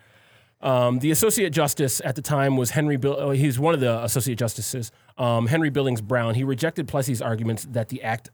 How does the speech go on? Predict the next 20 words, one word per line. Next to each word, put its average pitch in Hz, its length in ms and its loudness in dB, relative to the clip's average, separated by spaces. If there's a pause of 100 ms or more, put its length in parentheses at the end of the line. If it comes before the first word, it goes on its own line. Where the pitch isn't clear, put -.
violated 110 400 0
the 110 60 -8
fourteenth 110 380 -8
Amendment 113 360 0
to 107 60 -10
the 107 100 -10
U 104 100 -2
S 92 80 -6
Constitution 208 640 0 (580)
because 165 600 0
this 196 380 -2
amendment 175 460 0
was 147 140 -2
intended 139 360 -2
to 123 80 -8
secure 139 460 -2
only 143 220 0
the 120 120 -4
legal 135 840 -2
equality 85 640 -8